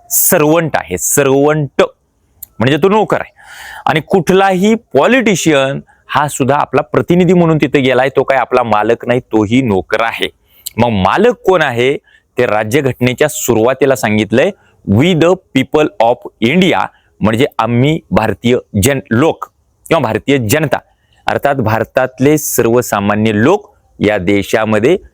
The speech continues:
सर्वोच्च स्थानी आहेत. हे मी म्हणत नाही, या देशाचा कायदा म्हणतोय. याचं फक्त आपण सगळ्यांनी भान ठेवायला पाहिजे. तुर्तास आज या व्हिडिओमध्ये एवढंच.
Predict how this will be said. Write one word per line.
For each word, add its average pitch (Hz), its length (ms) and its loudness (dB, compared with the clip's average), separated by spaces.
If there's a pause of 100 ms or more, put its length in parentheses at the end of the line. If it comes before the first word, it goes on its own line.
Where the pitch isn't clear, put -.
(100)
सर्वोच्च 110 760 0
स्थानी 107 360 -2
आहेत. 104 400 -2
हे - 280 -6
मी 120 200 2
म्हणत 117 340 0
नाही, 143 160 0 (280)
या 107 80 2
देशाचा 104 380 -2
कायदा 92 340 -2
म्हणतोय. 87 360 -4 (760)
याचं 131 220 2
फक्त 139 220 -2
आपण 127 180 0
सगळ्यांनी 107 340 -2
भान 110 220 -2
ठेवायला 87 280 -2
पाहिजे. 82 280 -8 (640)
तुर्तास 170 340 0
आज 151 180 0
या 156 60 2
व्हिडिओमध्ये 135 380 2
एवढंच. 127 380 0